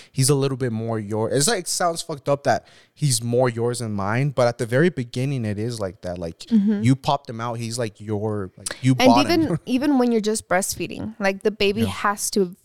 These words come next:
Speaker 2: physically be with you the entire time. And this is, this is sometimes what I don't get about dads wanting to fight so hard for, like, full custody, unless, like, the mom is harmful, unless she's not a very good mom, you know? But I feel like sometimes they just do it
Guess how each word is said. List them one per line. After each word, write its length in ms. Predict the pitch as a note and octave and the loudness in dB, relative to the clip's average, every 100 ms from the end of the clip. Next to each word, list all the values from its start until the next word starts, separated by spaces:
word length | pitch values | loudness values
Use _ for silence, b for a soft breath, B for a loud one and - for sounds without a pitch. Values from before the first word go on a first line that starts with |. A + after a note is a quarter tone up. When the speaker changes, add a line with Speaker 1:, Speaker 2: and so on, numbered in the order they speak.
| - | 0
Speaker 2:
physically 640 | C4 B3+ G#3 G#3+ G3 G3 | 4 4 4 2 0 -6
be 160 | F#3+ G3+ | -2 -2
with 240 | F3+ F#3 | -2 -4
you 60 | F3+ | -2
the 100 | E3+ | 0
entire 300 | F3 - - | 0 -2 -4
time. 300 | - G2+ A3+ B B B | -2 -6 -6 B B B
And 120 | B3 B3+ | 4 4
this 240 | C#4+ D#4 | 4 -2
is, 60 | C#4 _ _ _ _ _ _ _ _ _ _ - | -10 _ _ _ _ _ _ _ _ _ _ 0
this 120 | A#3 | 2
is 60 | B3+ | 4
sometimes 340 | C4 C#4 C4 | 2 0 -2
what 160 | A#3 A3+ | 2 2
I 80 | G3 | 2
don't 220 | G#3+ - | -2 -6
get 260 | G3 F#3+ G#2+ | -4 -4 -4
about 480 | G3+ F#3+ F3+ F#3 | 0 0 0 -4
dads 300 | F#3 F3+ F#3 | -2 0 0
wanting 240 | G3 F#3+ F#3+ | -4 -4 -4
to 60 | F#3+ | -4
fight 200 | F#3+ F#3+ | -4 -2
so 100 | G3+ | -4
hard 180 | G3 G3 | -4 -4
for, 220 | F3+ - | -4 -4
like, 180 | F#3+ - | -8 -6
full 240 | - F#3 | 2 2
custody, 600 | - F3+ F#3+ - A#3+ C4+ - - | 2 -4 -4 -2 0 0 0 0
unless, 580 | A3+ A3+ G#3 G3 G#3 A3 | 2 4 4 2 2 0
like, 140 | G#3 F#3+ | -6 -6
the 80 | |
mom 240 | F#3 F3+ F3+ | -6 -6 -6
is 80 | - | -2
harmful, 500 | A#3 A#3 - G#3 G3+ | 0 0 0 0 2
unless 420 | F#3+ F#3 F#3 F#3+ | 0 -2 0 0
she's 280 | - F#3 F#3+ | 0 -6 -4
not 260 | F3+ E3+ - | -2 -2 -2
a 60 | F3 | -2
very 160 | F3 | 0
good 120 | F#3 | -2
mom, 240 | F3 E3+ - | -2 -2 -2
you 60 | - | -4
know? 140 | - | -4
But 260 | - - - B B B B - - | -2 -2 -4 B B B B -20 -2
I 100 | G#3+ | 0
feel 160 | G#3+ A#3+ | 2 2
like 140 | A3 | 0
sometimes 280 | A#3 A3 A3 | -2 -2 -2
they 100 | A3 | -4
just 200 | G3 G3+ | -4 -4
do 120 | F#3 | -4
it 120 | F#3 | -4